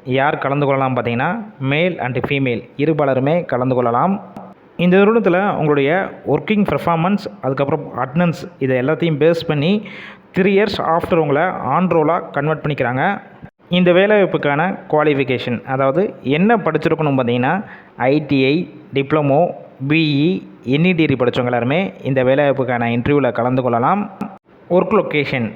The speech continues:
சென்னையில் இந்த நிறுவனம் எங்கெங்கே இருக்குன்னு பார்த்தீங்கன்னா, ஸ்ரீவில்லிபுத்தூர்,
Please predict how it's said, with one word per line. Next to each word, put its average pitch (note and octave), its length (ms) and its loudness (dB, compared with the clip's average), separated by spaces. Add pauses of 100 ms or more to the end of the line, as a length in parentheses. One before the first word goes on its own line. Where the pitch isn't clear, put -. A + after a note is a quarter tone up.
(320)
சென்னையில் F#3+ 340 2 (200)
இந்த D3 200 0
நிறுவனம் F#3 260 2 (220)
எங்கெங்கே F3+ 340 2
இருக்குன்னு C3+ 260 0
பார்த்தீங்கன்னா, B2 320 0 (760)
ஸ்ரீவில்லிபுத்தூர், F#3 680 2